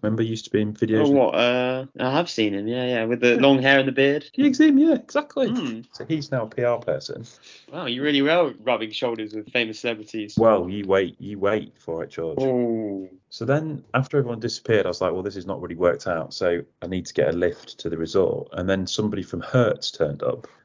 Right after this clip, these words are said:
Speaker 1: and said, "We'll give you a lift to catch up your transfer." So then this guy, like, drove me through the streets of Greece to catch up with my transfer. I eventually get catched up my transfer, and it's, uh, it's people from Boyzone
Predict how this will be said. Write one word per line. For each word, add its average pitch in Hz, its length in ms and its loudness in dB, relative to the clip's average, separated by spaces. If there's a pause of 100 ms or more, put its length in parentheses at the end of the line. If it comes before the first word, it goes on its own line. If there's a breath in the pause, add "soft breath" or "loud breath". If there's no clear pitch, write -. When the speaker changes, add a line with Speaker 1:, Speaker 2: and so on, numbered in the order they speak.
(120)
Speaker 1:
and 85 100 -8
said, 90 260 -2
"We'll 95 160 4
give 85 160 -8
you 90 120 0
a - 20 -4
lift 90 260 0
to - 80 -14
catch - 340 -6
up - 240 0
your 87 80 -6
transfer." - 640 -4
So - 140 0
then 104 80 2
this 95 120 -6
guy, 95 240 -2
like, 87 200 0
drove 95 360 -2
me 85 300 -8
through 107 120 -2
the 92 100 -6
streets - 420 -2
of 80 100 -14
Greece 85 420 -2
to - 100 -16
catch - 300 -8
up - 60 -8
with 80 120 -10
my 87 100 -8
transfer. - 600 -8 (120)
I - 60 -8
eventually 92 320 0
get - 260 0
catched - 380 -8
up 95 40 -10
my 87 120 -6
transfer, - 520 -10 (200)
and 104 120 -4
it's, - 300 -8
uh, 110 360 -2 (160)
it's - 180 -4
people 110 400 -2
from 113 200 -4
Boyzone 123 600 0